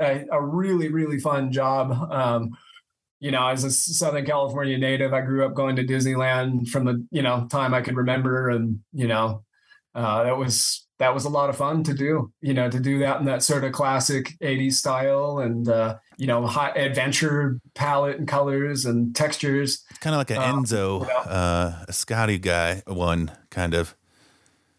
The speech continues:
Speaker 2: What was The Rock's original head look like? Was it the same? Was he doing the same side stare and hat? Or
Speaker 1: Um, it was a li-, it was a little more passive, and I, I actually approved of the change. I think it made the poster a lot stronger. He looks a little tougher. He looks a little more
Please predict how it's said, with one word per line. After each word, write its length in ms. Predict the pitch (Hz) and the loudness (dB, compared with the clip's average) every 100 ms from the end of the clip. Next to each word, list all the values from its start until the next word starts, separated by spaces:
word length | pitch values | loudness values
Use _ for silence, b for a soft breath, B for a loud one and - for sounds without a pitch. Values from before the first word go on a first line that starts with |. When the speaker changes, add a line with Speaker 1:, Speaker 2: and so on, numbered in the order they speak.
| B B B - | B B B -6
Speaker 2:
What 160 | 156 | 0
was 200 | 226 160 127 | 0 0 0
The 80 | |
Rock's 300 | 135 143 143 | 0 0 0
original 380 | 117 131 208 170 | 0 0 0 0
head 240 | 123 101 87 | 2 0 0
look 200 | 95 87 | -2 2
like? 260 | 78 76 _ | 0 0 _
Was 180 | 92 - | -2 -2
it 60 | |
the 60 | 85 | -2
same? 300 | - 117 98 | 0 0 0
Was 100 | 98 | -2
he 60 | 101 | -2
doing 260 | 92 117 | 0 2
the 80 | 113 | 2
same 320 | - 120 117 | 0 0 0
side 320 | 104 110 120 117 | 0 0 0 -2
stare 320 | - 127 127 | -2 0 0
and 140 | 107 | 0
hat? 300 | 104 131 170 _ - | 0 -2 -2 _ -10
Or 360 | 98 98 92 90 - | -2 0 0 -2 -2
Speaker 1:
Um, 460 | 233 240 233 240 | 0 0 0 0
it 100 | 330 | 0
was 120 | 349 359 | 0 0
a 60 | |
li-, 100 | 349 | 0
it 60 | 262 | 0
was 120 | 240 | 0
a 20 | |
little 120 | 302 330 | 0 0
more 140 | 262 | 0
passive, 640 | 175 202 214 208 165 143 | 0 0 0 0 -2 -2
and 160 | 156 156 | -2 0
I, 140 | 170 | 0
I 160 | 160 175 | 0 2
actually 480 | 190 185 202 190 175 | 2 2 0 2 2
approved 760 | 165 143 190 180 185 175 160 | 0 -2 0 0 2 0 0
of 360 | 160 160 156 135 | 0 2 0 0
the 260 | 156 151 143 | -2 0 0
change. 560 | 156 147 135 127 - | 0 0 0 -2 0
I 80 | 147 | 0
think 180 | 151 143 | 0 0
it 80 | 147 | 0
made 240 | 151 151 | 0 0
the 80 | 143 | 0
poster 340 | 147 143 - 139 | 0 0 0 0
a 60 | |
lot 200 | 135 117 | 0 0
stronger. 300 | - 135 135 | 0 0 0
He 80 | 151 | 0
looks 160 | 240 247 | 0 0
a 40 | |
little 140 | 233 | -2
tougher. 400 | - 175 165 175 | 0 0 0 0
He 60 | 170 | 0
looks 220 | 156 156 | 0 -2
a 20 | |
little 160 | 147 143 | -2 0
more 420 | 135 139 131 123 | 2 2 2 -2